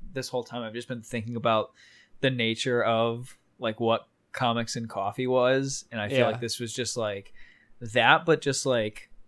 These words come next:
Speaker 1: kind of, like, expanded more, like, and just, like,
Speaker 2: Evolved.
Speaker 1: really, like, yeah, dude, and, and it was really cool. Like,
Speaker 2: Who
Speaker 1: I
Speaker 2: are
Speaker 1: think
Speaker 2: you?
Speaker 1: that
Speaker 2: I'm you, but stronger.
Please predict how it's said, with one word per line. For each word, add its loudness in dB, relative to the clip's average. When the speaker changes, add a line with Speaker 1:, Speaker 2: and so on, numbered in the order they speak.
Speaker 1:
kind 2
of, -2
like, 2
expanded -2
more, -6
like, -8
and -2
just, 2
like, 4
Speaker 2:
Evolved. -2
Speaker 1:
really, 0
like, -2
yeah, 2
dude, -4
and, -10
and -6
it -6
was -8
really -2
cool. -6
Like, -6
Speaker 2:
Who 2
Speaker 1:
I 6
Speaker 2:
are 8
Speaker 1:
think 4
Speaker 2:
you? 4
Speaker 1:
that -2
Speaker 2:
I'm -4
you, -2
but -16
stronger. 4